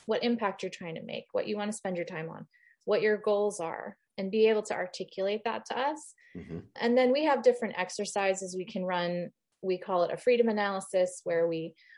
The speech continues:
Speaker 1: walk you through what you're spending your time on, and we break that out into more of, like, a strategy.
Speaker 2: Mm-hmm.
Speaker 1: So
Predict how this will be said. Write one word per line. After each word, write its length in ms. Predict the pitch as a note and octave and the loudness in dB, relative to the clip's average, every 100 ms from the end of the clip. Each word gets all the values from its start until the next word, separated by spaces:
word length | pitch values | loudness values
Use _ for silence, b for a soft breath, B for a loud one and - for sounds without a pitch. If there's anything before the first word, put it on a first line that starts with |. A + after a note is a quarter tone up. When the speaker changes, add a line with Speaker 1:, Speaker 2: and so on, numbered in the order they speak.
| B | B
Speaker 1:
walk 300 | G3+ G#3+ - | 2 2 0
you 100 | G#3+ | -2
through 200 | - G3 | 0 2
what 140 | F#3+ | 2
you're 80 | E3 | 0
spending 420 | F3 - B3+ B3 | -2 2 4 6
your 120 | A3+ A3 | 4 2
time 320 | A#3 G#3+ G#3 | -2 -2 -2
on, 100 | G3 | -2
and 80 | F3+ | -2
we 120 | E3+ | -2
break 200 | F#3+ F#3+ F#3+ | 0 0 0
that 160 | F3+ | 0
out 300 | E3+ E3+ - | 2 0 -2
into 240 | E3+ - F3 | -8 -8 -6
more 160 | E3+ | -6
of, 60 | E3+ | -6
like, 140 | - - | -8 -8
a 40 | |
strategy. 680 | - - - F3 F3+ B3+ D#4 - _ _ G2 | -8 -6 -2 -2 -2 -2 -4 -12 _ _ -14
Speaker 2:
Mm-hmm. 220 | - E2 - _ | -10 -10 -12 _
Speaker 1:
So 280 | G3 F3+ F#3 | 0 0 0